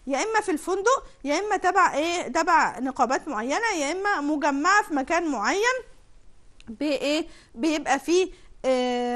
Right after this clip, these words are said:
آه، آه، مدير للإيه؟ للحفلات دي. بيعمل إيه بقى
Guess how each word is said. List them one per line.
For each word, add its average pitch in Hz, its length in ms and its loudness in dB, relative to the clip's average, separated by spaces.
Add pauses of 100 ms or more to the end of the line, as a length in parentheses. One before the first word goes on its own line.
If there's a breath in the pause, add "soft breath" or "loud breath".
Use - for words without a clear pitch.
(400)
آه، 214 360 -6 (400)
آه، - 20 -10
مدير 359 580 4 (220 soft breath)
للإيه؟ 269 560 2
للحفلات 311 580 0
دي. 214 240 -8 (280 soft breath)
بيعمل 466 460 6
إيه 494 220 6
بقى 440 440 6